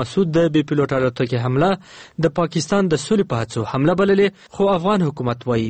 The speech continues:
په افغانستان کې د سولې په هڅو تاثیر نشي لرلی. د بهرنیو چارو د وزارت ویاند جانان موسازي د یکشنبې په ورځ خبریالانو ته وویل، د مسعود د وژنې د پیښې په اړه به افغان حکومت د تحقیقاتو له بشپړېدو وروسته خپل دریځ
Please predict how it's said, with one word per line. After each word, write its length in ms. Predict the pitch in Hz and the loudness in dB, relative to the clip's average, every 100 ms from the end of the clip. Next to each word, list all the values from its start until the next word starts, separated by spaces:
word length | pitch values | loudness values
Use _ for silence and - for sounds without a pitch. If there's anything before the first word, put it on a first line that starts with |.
| 110 | -2
په 60 | 160 | -2
افغانستان 500 | 139 156 156 - 202 | 0 0 0 0 0
کې 100 | 175 139 | 0 0
د 20 | 127 - | 0 0
سولې 220 | 214 180 | 0 0
په 40 | 110 117 | -2 -4
هڅو 220 | - 151 156 - - | 0 0 0 -6 -4
تاثیر 460 | 139 123 - 170 170 | -2 0 0 2 2
نشي 200 | 156 - 113 | 2 0 -2
لرلی. 320 | 113 110 113 - - _ - | 0 0 -2 -4 -14 _ -2
د 80 | 165 | 0
بهرنیو 380 | 156 170 170 160 | 2 2 2 2
چارو 240 | 165 160 156 | 0 0 2
د 80 | 151 | 2
وزارت 360 | 147 160 156 | 2 2 0
ویاند 260 | 156 156 147 | -2 0 0
جانان 240 | 143 151 147 | 0 2 0
موسازي 380 | 143 139 139 180 - - 160 | 0 0 2 0 -2 -8 0
د 20 | 185 | 2
یکشنبې 380 | 180 - 180 180 175 | 2 0 0 0 2
په 40 | 175 | 2
ورځ 180 | 175 - | 2 0
خبریالانو 560 | 175 160 160 165 170 156 | -2 0 2 2 0 0
ته 40 | 175 | 2
وویل، 240 | 180 185 175 - 160 | 4 2 -2 -4 0
د 20 | 175 175 | 2 0
مسعود 280 | - 202 165 | 0 -2 2
د 0 | 175 175 | 2 4
وژنې 300 | 156 156 175 160 | 2 2 2 2
د 60 | 156 | 2
پیښې 200 | 156 151 151 | 0 -2 0
په 60 | |
اړه 100 | 170 156 | 0 2
به 80 | 165 170 151 | 2 2 0
افغان 220 | 143 143 123 | 0 -2 -2
حکومت 420 | 127 151 180 196 - _ 143 | -2 0 2 0 -8 _ 0
د 100 | 151 147 | 2 2
تحقیقاتو 560 | 131 143 160 175 160 147 | -4 -8 -4 -2 0 2
له 40 | 135 | 0
بشپړېدو 440 | 131 - 135 127 139 | -2 0 0 2 2
وروسته 400 | 175 190 - - | 2 0 -2 -6
خپل 240 | - 123 123 | -4 -2 2
دریځ 220 | 127 | 2